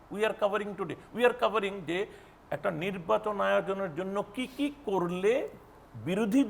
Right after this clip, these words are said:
দলের সুবিধা হইতে পারে, কোনটার এগেইনস্টে যে ওই যে একরোখা একটা রাজনৈতিক দাবি যে শেখ হাসিনার পদত্যাগ করতে হবে, যেটা করলে আমি কেন বলেছি এটাতে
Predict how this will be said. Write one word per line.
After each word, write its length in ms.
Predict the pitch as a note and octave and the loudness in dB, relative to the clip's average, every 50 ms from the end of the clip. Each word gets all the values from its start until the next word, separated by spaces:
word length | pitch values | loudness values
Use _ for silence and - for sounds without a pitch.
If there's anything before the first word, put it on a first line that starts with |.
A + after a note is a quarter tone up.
| G3+ A#3 | 6 4
দলের 280 | A3+ A3+ A3 A3+ A3 A3 - - - - - - - - - - - | 4 6 4 4 2 2 -4 -8 -18 -20 -20 -20 -20 -20 -18 -8 -2
সুবিধা 280 | A3 B3 G3 F3+ E3+ C#3 C#3 | -2 0 0 2 0 0 -2
হইতে 200 | B2+ - - - - - | -2 -6 -8 -12 -10 -10
পারে, 160 | E2 - - - - - - - - - - - - - - - - - | -12 -12 -12 -20 -20 -20 -20 -20 -20 -20 -20 -20 -20 -20 -20 -20 -12 -2
কোনটার 420 | - A#3+ A#3+ A#3+ G#3 - C4 C4+ C4+ C4 - - F3+ | 2 2 2 2 6 6 6 6 6 4 0 -4 -4
এগেইনস্টে 440 | D#3+ A3 A#3 A3+ A3+ - - C#4+ D#4 - - - - - - C#3+ | -2 0 -2 -2 -2 -2 0 0 0 0 0 -8 -16 -16 -8 -4
যে 80 | G3 - - C4+ | -4 -4 0 0
ওই 80 | C#4 C#4+ A#3+ G#3 | 0 0 0 -2
যে 80 | B3 - - - G#3 G3+ | -6 -6 -2 2 2 2
একরোখা 500 | - - - - G#3 F#3+ - - G#3+ G#3+ G3+ | 2 0 -6 -2 -2 -2 0 4 4 4 4
একটা 200 | G3+ - - G#3 G3+ G3 F#3+ - - - C3+ A#2+ | 4 4 4 6 6 6 4 0 -14 -10 -2 4
রাজনৈতিক 680 | D#3 G#3 A3+ A3 A3 G3+ A#3 B3 A#3 F3+ - G#3+ F#3+ D3+ C3+ B2+ | 6 6 6 6 4 2 4 4 4 4 0 -4 -4 -4 0 0
দাবি 220 | C#3+ C3 B2 D3+ G#3+ - - - - C#3 | 0 2 2 -2 -2 -4 -8 -14 -6 -4
যে 80 | - B2 - | -4 -2 0
শেখ 140 | C#3+ - - - | -2 0 0 -2
হাসিনার 360 | D3 D3 D#3+ D#3 D3+ C#3+ - | -2 -2 -4 -6 -6 -6 -4
পদত্যাগ 340 | - C#3+ C3+ B2+ - C#3 A#2 - A#2+ | -6 -8 -8 -8 -12 -12 -12 -10 -12
করতে 180 | - - - A2+ - | -14 -14 -16 -18 -18
হবে, 160 | - - - - - - - - - - - A2 A2+ | -18 -20 -20 -20 -20 -20 -20 -20 -20 -16 -10 -2 0
যেটা 220 | D#3 F3+ F3 C4+ C4+ C4+ B3+ | 2 8 10 8 8 8 6
করলে 280 | A#3+ A3 G#3+ G#3 G#3 - - - D#3 | 2 2 2 2 2 2 2 2 2
আমি 120 | F3 G3 G3+ - | 0 0 2 2
কেন 120 | G#3+ A3 A#3 B3+ B3 C#4 | 2 4 4 4 4 2
বলেছি 300 | C4+ C4+ - - C#4+ D#4 D#4+ - - - - - - | 2 2 0 0 -2 -2 -2 -4 -12 -20 -18 -10 -8
এটাতে 240 | F3 F#3 G#3 G#3 B3 | -4 -4 -4 -4 -4